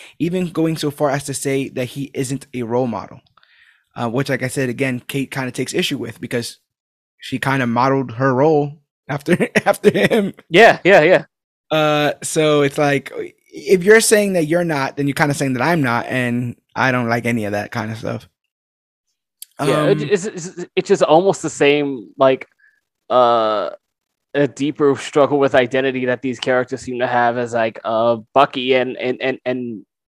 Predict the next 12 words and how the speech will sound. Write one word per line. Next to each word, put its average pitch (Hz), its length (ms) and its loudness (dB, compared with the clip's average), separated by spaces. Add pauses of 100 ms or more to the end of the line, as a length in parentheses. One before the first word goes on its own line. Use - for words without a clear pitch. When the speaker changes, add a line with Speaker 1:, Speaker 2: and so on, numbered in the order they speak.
(180)
Speaker 2:
Mackie. 120 600 0 (480)
Speaker 1:
Yes. - 400 -2 (420)
Yeah. 151 220 2 (1300)
Yeah. 147 220 2 (520)
Um, 127 420 -2 (960)
should 165 340 -2
there 151 180 4
be 139 360 0
a, 135 160 -2
just 131 180 -8
a 120 80 -4
clear-cut - 960 -2